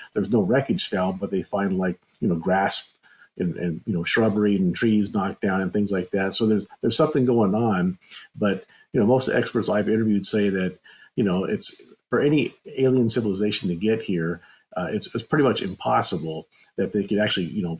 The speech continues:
travel from e-, even the, the nearest solar system to get to Earth, because it's such gigantic distances and it's so dangerous to travel with that kind of, you know, s-,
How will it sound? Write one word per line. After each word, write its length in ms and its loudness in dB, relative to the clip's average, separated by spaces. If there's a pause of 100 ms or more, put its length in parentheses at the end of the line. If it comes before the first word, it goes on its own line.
travel 420 0
from 440 0
e-, 160 -4
even 180 -2
the, 140 -2 (160)
the 80 -2
nearest 320 2
solar 240 2
system 420 -4
to 80 -6
get 220 -2
to 160 -6
Earth, 260 -2
because 240 -6
it's 260 -10
such 220 -4
gigantic 640 -2
distances 640 -2
and 140 0
it's 100 0
so 160 2
dangerous 480 0
to 140 -16
travel 320 -4
with 100 -6
that 220 -4
kind 160 -2
of, 200 -4
you 100 -10
know, 80 -8
s-, 200 -10